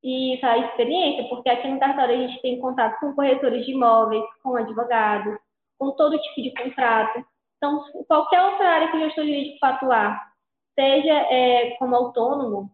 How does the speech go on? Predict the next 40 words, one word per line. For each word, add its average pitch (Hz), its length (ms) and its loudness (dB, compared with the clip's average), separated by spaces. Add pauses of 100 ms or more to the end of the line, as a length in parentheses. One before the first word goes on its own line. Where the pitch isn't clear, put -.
(120)
ou 220 140 -4
empresa 240 400 0
privada, 254 420 -2
ele 277 180 -4
vai 294 400 -2
ter 302 80 -4
em 262 100 -4
algum 247 180 0
momento 247 560 0
um 311 100 -6
contato 349 460 0 (140)
com 285 80 0
o 285 340 0
serviço 285 360 -2
cartorário, 294 680 -2 (320)
né? 214 240 -6 (420)
E 240 100 4
esse 247 120 4
conhecimento, 285 420 -4
ele 277 120 2
é 277 40 2
muito 277 400 -2
importante, 247 560 -2
muito 254 280 -6
mesmo. 269 360 -2 (640)
É 277 160 2 (120)
para 381 240 2
as - 80 -2
dúvidas 320 400 -2
do 311 160 -6
dia 294 180 -4
a 302 100 -6
dia 247 460 0
da, 220 300 2
da 214 80 0
empresa 220 420 0
que - 80 -16
você 220 240 -14
for 214 140 -16
trabalhar, 214 680 -6